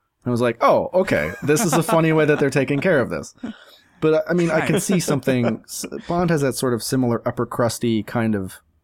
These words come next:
Speaker 1: upbringing that
Speaker 2: Mm.
Speaker 1: I, I feel like there's some of that in that, and then there's also, he's just a good spy, and if he has to do this, I believe he'll do this.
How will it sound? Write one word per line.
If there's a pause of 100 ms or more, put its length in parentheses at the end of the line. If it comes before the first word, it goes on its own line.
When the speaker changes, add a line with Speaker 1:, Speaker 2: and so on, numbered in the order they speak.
(100)
Speaker 1:
upbringing (460)
that (540)
Speaker 2:
Mm. (100)
Speaker 1:
I, (240)
I
feel
like
there's
some
of
that
in
that,
and
then
there's
also,
he's
just
a
good
spy,
and
if
he
has
to
do
this,
I
believe
he'll
do
this.